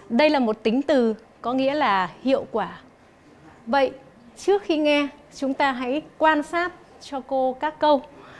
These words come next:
Và chúng ta có thể dựa vào từ loại để đoán xem là chúng ta sẽ điền những từ nào vào câu nào. For example, number one, "The sun can be an source of power."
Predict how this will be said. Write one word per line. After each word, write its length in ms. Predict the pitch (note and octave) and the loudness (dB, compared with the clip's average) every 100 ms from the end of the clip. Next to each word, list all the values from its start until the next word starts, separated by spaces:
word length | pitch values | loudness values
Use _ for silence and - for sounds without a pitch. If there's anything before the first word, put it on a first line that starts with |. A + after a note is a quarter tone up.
| - | -8
Và 200 | A3 B3+ | 2 4
chúng 160 | A#3+ B3+ | 4 0
ta 180 | D#4 D4 | 2 4
có 120 | G#3+ | 2
thể 220 | E4 G3+ | 2 0
dựa 220 | F#3 C#4 | 0 0
vào 140 | A3 A3+ | 0 -2
từ 160 | A#3 | 0
loại 280 | G#3+ A3 G#3+ - - - | 2 0 0 -6 -20 -8
để 280 | G#3+ F#3+ | -6 -4
đoán 440 | F#3 G3+ G3 A#3 G#4+ - | -4 -4 -2 -4 -8 -14
xem 200 | - C#4 | -10 -6
là 80 | A3+ | -4
chúng 160 | A3+ | -6
ta 120 | G#3 C4 | -6 -6
sẽ 140 | C4 | -2
điền 340 | A#3+ B3+ G#3 F3+ - _ | 2 2 0 -4 -14 _
những 160 | G#3+ C4 | -6 -4
từ 220 | C#4+ A3 | -2 -2
nào 320 | G#3+ G3+ G3 - - _ - | -2 -4 -6 -12 -20 _ -14
vào 320 | F3+ A3 F#3+ | -4 -2 -2
câu 240 | - B3+ | -2 -4
nào. 220 | B3 A3+ G3+ - _ _ _ _ - - _ _ _ - | -2 -4 -6 -14 _ _ _ _ -20 -20 _ _ _ -2
For 60 | |
example, 680 | D#4 E4+ D#4 C#4 C4+ G3 G#3+ - - | 0 2 2 4 4 2 0 -8 -6
number 340 | C4+ C4+ G#3+ | -4 -2 -2
one, 200 | G#3+ C4 - - _ - - - _ | -2 -4 -8 -18 _ -20 -20 -20 _
"The 100 | C#4+ | -6
sun 320 | C#4+ E4+ E4 | -4 -4 -4
can 300 | E4 D#4+ C#4+ | -2 -2 0
be 240 | B3+ C4+ C4+ | 0 -2 -2
an 400 | - A#3 G#3+ G#3+ - _ _ - - - | -4 -4 -4 -8 -14 _ _ -20 -20 -18
source 460 | - D4 D#4 B3 | -6 -4 -4 -6
of 20 | A3 - | -6 -4
power." 380 | B3 B3+ F#3 | 0 2 0